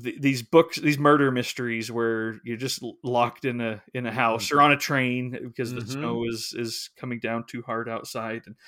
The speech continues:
Speaker 2: Yeah, The
Speaker 1: people are
Speaker 2: Shining
Speaker 1: dying left and
Speaker 2: even.
Speaker 1: right. Yeah, The
Speaker 2: Mm-hmm.
Speaker 1: Shining.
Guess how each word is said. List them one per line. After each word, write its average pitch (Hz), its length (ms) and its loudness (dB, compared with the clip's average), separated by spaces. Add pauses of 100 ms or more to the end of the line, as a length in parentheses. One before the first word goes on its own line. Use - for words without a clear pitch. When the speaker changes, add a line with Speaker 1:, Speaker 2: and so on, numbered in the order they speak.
(140)
Speaker 2:
Yeah, 107 160 -6
The 95 120 -4
Speaker 1:
people 123 160 -2
are - 20 4
Speaker 2:
Shining 110 140 2
Speaker 1:
dying 127 240 6
left 123 220 4
and 110 140 -2
Speaker 2:
even. 120 100 0
Speaker 1:
right. 120 440 -4
Yeah, 117 180 -4
The 107 100 -6
Speaker 2:
Mm-hmm. 110 180 -4
Speaker 1:
Shining. 135 380 0